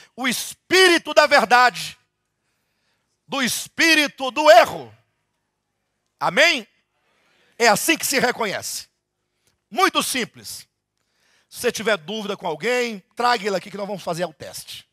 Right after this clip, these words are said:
Ou então me chame que eu vou lá fazer o teste.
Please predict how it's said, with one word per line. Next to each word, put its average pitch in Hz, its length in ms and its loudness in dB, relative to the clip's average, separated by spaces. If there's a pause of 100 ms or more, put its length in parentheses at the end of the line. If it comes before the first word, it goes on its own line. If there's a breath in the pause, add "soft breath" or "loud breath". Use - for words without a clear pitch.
(1900)
Ou 254 100 0
então 254 280 2
me 254 120 -4
chame 240 240 -4
que 240 80 -10
eu 226 60 0
vou 208 120 -6
lá 202 160 0
fazer 190 220 -4
o 190 60 -8
teste. - 560 -14